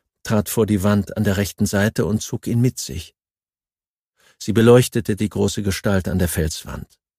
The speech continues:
Sie war mit weißer Farbe gezeichnet und zwei Stockwerke hoch. Der ausladenden Brust nachzuschließen, handelte es sich bei der riesigen Darstellung um eine Frau.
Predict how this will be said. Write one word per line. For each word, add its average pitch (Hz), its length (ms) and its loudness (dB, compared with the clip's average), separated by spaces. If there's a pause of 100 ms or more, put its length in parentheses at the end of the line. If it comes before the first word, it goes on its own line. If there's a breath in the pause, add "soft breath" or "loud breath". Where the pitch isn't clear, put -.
(640)
Sie 117 160 2
war 123 140 6
mit 123 180 4
weißer 110 360 2
Farbe 113 440 -2
gezeichnet 120 800 -4
und 101 220 -2
zwei 113 280 0
Stockwerke 92 680 -4
hoch. 90 300 -4 (1080 soft breath)
Der 107 180 2
ausladenden 143 800 4
Brust - 460 -2
nachzuschließen, 123 1040 -2 (360)
handelte 160 420 2
es - 140 -2
sich 175 160 -4
bei 139 100 2
der 123 160 4
riesigen 139 400 4
Darstellung 123 640 2
um 131 160 0
eine 135 200 2
Frau. - 440 -6